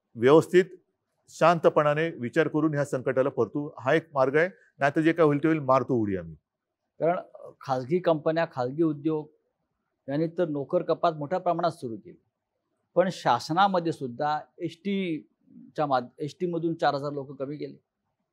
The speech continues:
Speaker 2: रेल्वेतून माणसं कमी केली जात आहेत, विमान कंपन्या,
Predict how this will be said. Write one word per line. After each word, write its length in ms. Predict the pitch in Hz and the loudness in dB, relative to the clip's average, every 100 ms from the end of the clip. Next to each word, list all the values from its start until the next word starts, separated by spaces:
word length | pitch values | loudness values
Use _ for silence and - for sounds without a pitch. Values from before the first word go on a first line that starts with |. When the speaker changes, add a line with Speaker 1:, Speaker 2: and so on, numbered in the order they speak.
| _ _ _ _ _ _ _ _ 127 | _ _ _ _ _ _ _ _ -2
Speaker 2:
रेल्वेतून 460 | 147 156 185 185 180 | 2 4 4 4 2
माणसं 280 | 160 - 160 | 0 0 -4
कमी 240 | 151 151 | -4 -6
केली 240 | 151 147 | -8 -8
जात 140 | 139 131 131 | -6 -6 -4
आहेत, 180 | 135 - _ _ _ _ _ - | -6 -8 _ _ _ _ _ -6
विमान 340 | 135 165 185 | 0 2 2
कंपन्या, 600 | 165 160 143 147 135 117 | 0 -2 -2 -4 -4 -6